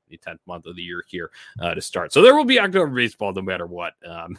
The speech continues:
<laughs> on the south side of Chicago. But, uh, obviously not the ones that everybody is, uh, kind of, you know, ramped up and, uh, w-, what's driving th-, this point of discussion that we're talking about here, Tony. One thing that I will say, though, is you know how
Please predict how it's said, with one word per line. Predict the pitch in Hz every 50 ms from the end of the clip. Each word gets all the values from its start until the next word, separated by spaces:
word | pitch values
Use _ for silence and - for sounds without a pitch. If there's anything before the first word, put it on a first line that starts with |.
| - -
<laughs> | 180 - - 131 147 - 120
on | 120 113 107 101 95
the | 92
south | - - 98 95 85
side | - 92 92 90
of | 87
Chicago. | - - - 92 92 92 90 92
But, | 95 104 107 95 - - - - - -
uh, | 82 92 92 85 87
obviously | 92 90 87 - - 92 87
not | 90 92 90 90 - -
the | 95 92
ones | 90 92 90 87 87 85 90
that | 85 87 -
everybody | 139 165 151 131 117 127 123 117 104 104
is, | 101 95 - -
uh, | 98 90
kind | - - 104 95
of, | 87 87
you | 90 85
know, | 85 85 80
ramped | 98 101 95 85 - -
up | 90 87 _ -
and, | 87 87 85 85
uh, | 85 85 82 80 _ _ _ _ -
w-, | 120 127 131
what's | 151 147 135 - - -
driving | 131 127 165 180 196 120 85 80 _ -
th-, | 107 101 95
this | 104 107 101 -
point | _ - 110 101 95
of | 92
discussion | 95 92 - - 104 101 - - 85 87
that | 82 82
we're | 80
talking | - 92 90 - _ - 85
about | 80 82 80 -
here, | 95 82
Tony. | - 95 90 90 - - - - -
One | 139 185 214
thing | 202 - 214 208 196
that | 180 165
I | 143
will | 123 117 127 127
say, | - - - 113 104
though, | 92 85 82 85 - 101
is | 98 95 92 90 95
you | 139 175 196
know | 196 185 170 151
how | 147 143 139 123 120